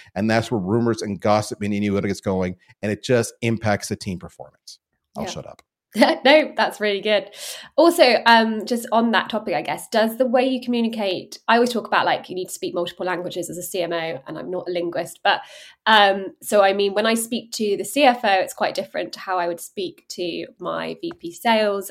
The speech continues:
Speaker 3: and it's quite different to how I speak to the C E O, 'cause I just know they care about different things. Is that, is, would you say that's the same for you? And if so, like, yeah, how do you go about kind of altering that?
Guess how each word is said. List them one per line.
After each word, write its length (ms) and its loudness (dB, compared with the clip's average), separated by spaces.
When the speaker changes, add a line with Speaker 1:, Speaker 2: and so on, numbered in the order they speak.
Speaker 3:
and 240 -4
it's 440 -14
quite 220 -8
different 280 -12
to 80 -16
how 180 -8
I 100 -6
speak 340 -16
to 80 -20
the 60 -20
C 260 -6
E 60 -2
O, 80 -6
'cause 160 -10
I 80 -2
just 180 -8
know 100 -2
they 100 -4
care 200 -6
about 200 -6
different 260 -16
things. 320 -16
Is 140 0
that, 300 6
is, 160 -6
would 120 -6
you 40 -6
say 180 2
that's 220 -2
the 80 -14
same 360 -4
for 100 -16
you? 380 4
And 100 0
if 140 -4
so, 300 -2
like, 300 -4
yeah, 300 -6
how 180 -8
do 140 -12
you 60 -10
go 100 -4
about 320 -10
kind 140 -12
of 60 -16
altering 380 -14
that? 240 -16